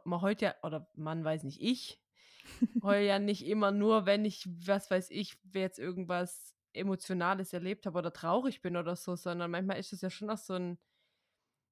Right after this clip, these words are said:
Speaker 1: ähm, Stress, wie man Stress loswerden kann. Also nicht, dass ich jetzt
Speaker 2: Ja.
Speaker 1: absichtlich mich hinhock und heule, aber prinzipiell, wenn man, wenn ich merke, irgendwie mich überfordern Sachen oder sowas und es ist grad alles viel,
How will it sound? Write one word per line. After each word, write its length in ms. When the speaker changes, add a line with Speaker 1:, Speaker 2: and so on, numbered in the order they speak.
Speaker 1:
ähm, 440
Stress, 760
wie 160
man 160
Stress 340
loswerden 540
kann. 440
Also 160
nicht, 100
dass 60
ich 60
jetzt 100
Speaker 2:
Ja. 60
Speaker 1:
absichtlich 500
mich 140
hinhock 360
und 140
heule, 340
aber 220
prinzipiell, 600
wenn 120
man, 160
wenn 140
ich 100
merke, 300
irgendwie 180
mich 180
überfordern 560
Sachen 400
oder 240
sowas 400
und 80
es 60
ist 80
grad 120
alles 280
viel, 320